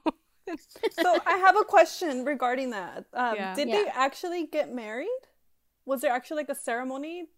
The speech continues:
Speaker 2: 'Cause he just starts
Speaker 1: Mm.
Speaker 2: calling her wife.
Speaker 3: I think when he, like, acknowledged and claimed her in front of, like, his species of people, that was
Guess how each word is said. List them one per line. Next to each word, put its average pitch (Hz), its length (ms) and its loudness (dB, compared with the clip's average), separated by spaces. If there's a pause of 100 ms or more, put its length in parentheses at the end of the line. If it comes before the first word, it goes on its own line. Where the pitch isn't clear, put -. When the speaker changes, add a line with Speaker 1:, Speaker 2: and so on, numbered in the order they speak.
(380)
Speaker 2:
'Cause 285 180 -8
he 285 100 -6
just 226 120 -8
starts 214 180 -4
Speaker 1:
Mm. 214 80 -6
Speaker 2:
calling 285 260 -8
her 262 180 -10 (140)
wife. 202 640 -12 (160)
Speaker 3:
I 277 160 4
think 349 280 0
when 440 200 2
he, 440 260 -4
like, 233 320 2 (240)
acknowledged 214 680 -2
and 214 180 -6
claimed 196 340 -12
her 220 120 -8
in 220 100 -8
front 185 240 -8
of, 185 160 -4
like, 175 220 -2
his 185 240 -10
species 196 480 -12
of 180 100 -4
people, - 440 -6
that 180 220 2
was 185 220 0